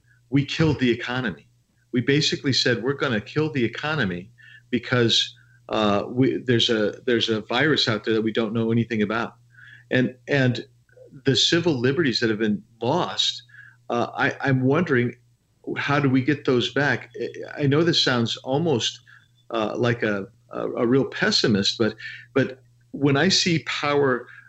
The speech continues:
uh, arrogated to the center anytime, whether it's to the center of a state or the, or the federal government, which is no longer federal, it's a national government now.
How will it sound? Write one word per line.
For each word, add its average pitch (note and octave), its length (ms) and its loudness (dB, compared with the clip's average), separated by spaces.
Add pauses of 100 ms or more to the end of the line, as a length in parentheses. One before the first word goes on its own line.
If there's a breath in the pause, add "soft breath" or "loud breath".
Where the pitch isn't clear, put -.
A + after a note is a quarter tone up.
(120)
uh, A2+ 320 -4 (160)
arrogated B2+ 600 2
to - 100 -8
the A2 140 -2
center A#2 600 0
anytime, A#2 480 0
whether A2+ 160 2
it's - 220 0
to A2 80 -14
the G2+ 140 -2
center A#2 240 2
of G2+ 80 2
a G2+ 40 -2
state A2+ 400 2
or G2+ 120 2
the, F#2 100 -2
or - 160 -2
the G2 120 -2
federal G#2+ 360 0
government, G2+ 500 -4 (140)
which - 180 -2
is A2 120 -6
no A#2 80 2
longer A2 180 0
federal, G#2 300 2
it's - 100 -6
a G#2 60 2
national G2+ 400 0
government G2 400 -8
now. G#2 120 -10